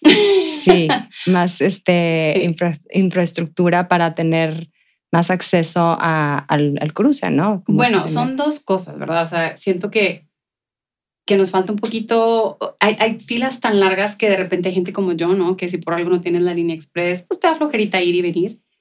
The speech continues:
Speaker 1: Hijo,
Speaker 2: Entonces,
Speaker 1: sí.
Speaker 2: si nos facilitaran a todos un poquito más, a los que vivimos aquí, que sabemos lo tedioso que es, que si los trailers se atravesaron, que si ya no puedes ir, que si a ciertas horas, o sea, si te fijas las filotas que se hacen ahora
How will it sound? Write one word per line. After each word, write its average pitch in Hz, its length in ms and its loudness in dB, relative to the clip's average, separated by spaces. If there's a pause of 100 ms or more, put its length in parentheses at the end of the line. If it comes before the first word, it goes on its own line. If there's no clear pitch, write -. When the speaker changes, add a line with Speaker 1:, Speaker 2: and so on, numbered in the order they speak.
(160)
Speaker 1:
Hijo, - 140 2
Speaker 2:
Entonces, 233 320 -4
Speaker 1:
sí. 175 140 0
Speaker 2:
si 226 120 -2
nos 214 200 -4
facilitaran 208 920 -2
a 196 160 -6
todos 180 400 -2
un 196 120 0
poquito 185 400 -6
más, 180 300 0
a 202 80 -4
los 202 160 -4
que 202 120 0
vivimos 190 360 0
aquí, 202 160 -8
que 190 140 4
sabemos 180 320 -2
lo 185 160 -2
tedioso 165 380 -4
que 170 140 -4
es, 170 100 -8
que 226 80 -4
si 226 100 -6
los 185 160 -4
trailers 175 300 -4
se - 80 -18
atravesaron, 190 540 0
que 196 100 -10
si 190 100 -6
ya 170 100 -2
no 160 120 -6
puedes 165 260 -6
ir, 190 140 2
que 196 100 -2
si 190 80 -6
a 180 60 -6
ciertas 170 360 -8
horas, 185 260 -2
o - 240 -20
sea, 190 140 -4
si 180 120 -10
te - 100 -6
fijas 180 220 -2
las 202 160 -6
filotas 165 380 -2
que 180 100 -4
se 180 120 -6
hacen 175 360 0
ahora 170 460 -2